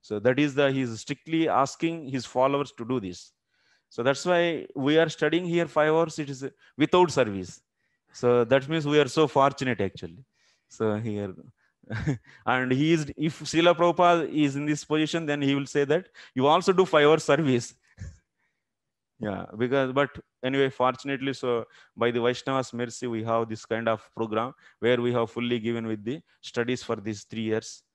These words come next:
or one year, one year, whatever. So, okay. So just I am reminding this because you should not, uh, deviate from the main track. That is the reason. Okay, next,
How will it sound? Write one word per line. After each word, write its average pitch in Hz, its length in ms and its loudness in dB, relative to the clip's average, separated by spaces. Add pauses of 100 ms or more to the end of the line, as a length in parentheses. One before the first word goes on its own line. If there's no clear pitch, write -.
(220)
or 101 140 -6
one 107 220 -4
year, 110 240 -8
one 107 180 -8
year, 104 160 -8
whatever. 95 340 -8 (360)
So, - 220 -10
okay. 135 260 -6 (1120)
So 139 680 0 (2000)
just 143 240 0
I 156 80 4
am 151 140 0
reminding 151 460 2
this 143 180 -4
because 131 500 -2
you 123 80 -8
should 123 200 -12
not, 131 200 -2 (100)
uh, 95 680 -2 (100)
deviate 135 400 2
from 113 220 -2
the 113 220 -8 (200)
main 120 300 -2
track. 95 300 -4
That 95 140 -6
is 101 80 -8
the 98 80 -4
reason. 95 320 -10 (460)
Okay, - 120 -8
next, 127 300 -4